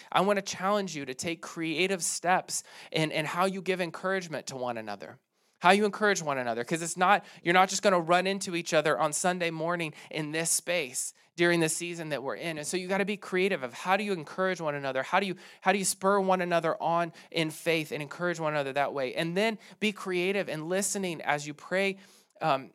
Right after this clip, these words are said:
in the, to the Holy Spirit as you're praying, uh, listening to God about how you build trust with one another. Like, how can we build trust and still have trust with one another,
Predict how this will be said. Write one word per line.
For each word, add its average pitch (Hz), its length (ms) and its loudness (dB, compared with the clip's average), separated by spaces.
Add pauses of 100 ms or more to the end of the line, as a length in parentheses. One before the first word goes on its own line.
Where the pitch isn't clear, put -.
(160)
in 160 120 -6
the, 156 160 -4 (300)
to 175 120 -4
the 160 80 2
Holy 196 220 4
Spirit 196 340 0
as 165 80 -4
you're 156 80 -4
praying, 185 600 -2
uh, 147 180 -6
listening 190 480 -4
to 175 80 -4
God 147 260 2
about 139 240 2
how 180 240 -2
you 185 160 -2
build 165 280 0
trust - 540 -2 (240)
with 156 160 -8
one 143 160 -4
another. 113 400 -6 (220)
Like, 156 100 0
how 196 300 2
can 226 160 -4
we 208 100 -4
build 180 260 0
trust - 360 0
and - 100 -6
still 175 120 -4
have 156 140 -2
trust 190 460 -2
with 175 160 -6
one 151 180 -4
another, 131 380 -4